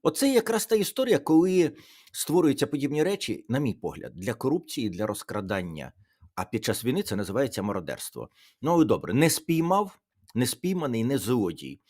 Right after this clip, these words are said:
Тому переходжу до суті саме вашого питання. Чи може державний орган таким займатися? Теоретично, за певних обставин може. Треба створювати певне госпрозрахункове підприємство. В цьому підприємстві не фонд при міністерстві,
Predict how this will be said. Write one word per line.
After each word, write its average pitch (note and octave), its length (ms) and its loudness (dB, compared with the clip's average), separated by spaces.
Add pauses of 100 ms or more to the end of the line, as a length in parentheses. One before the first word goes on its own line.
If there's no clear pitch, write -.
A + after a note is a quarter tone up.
(380)
Тому F#3+ 180 4
переходжу D#3 420 2
до B2 80 -2
суті D3 300 -2
саме B2+ 260 -4
вашого F#2+ 340 -4
питання. C#2 600 -12 (760)
Чи C3 120 -2
може B2 240 0
державний G#2 440 -2
орган D3+ 360 0 (320)
таким A2+ 300 -2
займатися? - 680 -4 (880)
Теоретично, C3 640 4
за A2 120 0
певних A#2 340 0
обставин A2 460 -2
може. G#2 360 -2
Треба A2 280 -4
створювати A#2 480 0
певне A2+ 280 0
госпрозрахункове A#2 1000 2
підприємство. G#2 1080 -4 (300)
В - 80 -20
цьому D#3 260 4
підприємстві D3+ 800 2
не D3 260 2
фонд D3+ 480 0
при A2 140 -2
міністерстві, A#2+ 1040 -4